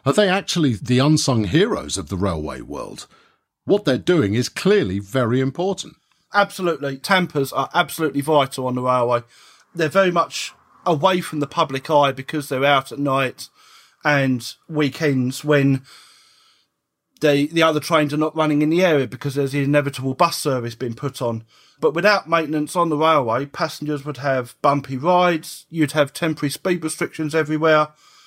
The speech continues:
Speaker 2: So tampers are, are vital for the, the safety and the, the upkeep of the railway,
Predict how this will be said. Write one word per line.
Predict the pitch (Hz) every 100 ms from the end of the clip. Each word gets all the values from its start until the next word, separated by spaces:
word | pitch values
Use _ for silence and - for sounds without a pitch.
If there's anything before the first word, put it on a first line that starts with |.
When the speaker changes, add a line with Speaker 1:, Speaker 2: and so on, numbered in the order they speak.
| _ _ -
Speaker 2:
So | - 143 139
tampers | - 170 156 - 139
are, | 147 139 -
are | 139
vital | 139 180 170 - 131 123 - _ _ _ _ _ _ _ _
for | - 147 139 135 135 135 135 135 143
the, | 143
the | - 131
safety | - 156 147 - - 147 143 135
and | - 127 123
the, | 123 120 117 - -
the | 147
upkeep | 151 - - 139 147
of | 151 -
the | 139
railway, | 147 127 110 101 139